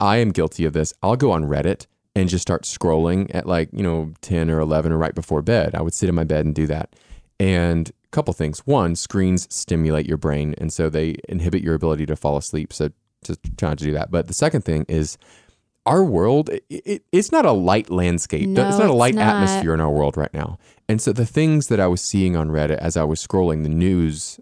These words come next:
Speaker 1: that I was seeing, it is, it's troublesome,
Speaker 2: Mm-hmm.
Speaker 1: and it makes me want to act, and it makes, it,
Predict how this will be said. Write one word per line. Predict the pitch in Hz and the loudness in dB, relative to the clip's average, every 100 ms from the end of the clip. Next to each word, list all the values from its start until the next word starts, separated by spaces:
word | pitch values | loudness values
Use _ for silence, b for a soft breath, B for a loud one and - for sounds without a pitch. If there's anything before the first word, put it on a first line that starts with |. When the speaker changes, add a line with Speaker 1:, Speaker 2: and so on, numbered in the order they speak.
| - | -6
Speaker 1:
that | 92 | -2
I | 78 | 0
was | 78 | -2
seeing, | - 85 78 76 - _ _ _ _ _ - | -2 -2 -2 -4 -10 _ _ _ _ _ 0
it | 101 98 - | 2 2 0
is, | 95 85 82 82 - - _ - | 0 2 0 -4 -12 -14 _ -8
it's | 87 - | -8 -8
troublesome, | - - 78 101 - 120 117 123 127 | -6 -2 0 -2 -2 -2 -2 -4 -4
Speaker 2:
Mm-hmm. | 214 190 214 220 | -4 -2 -2 0
Speaker 1:
and | 208 95 | 0 0
it | - | 0
makes | - - - | 0 0 -2
me | 98 87 | -2 -2
want | 78 80 - | 0 -2 -2
to | - - - | -10 -14 -10
act, | 76 101 - - - | -8 -6 -8 -16 -4
and | 90 | -4
it | - | -2
makes, | 90 87 - | -4 -6 -6
it, | 98 92 | -8 -6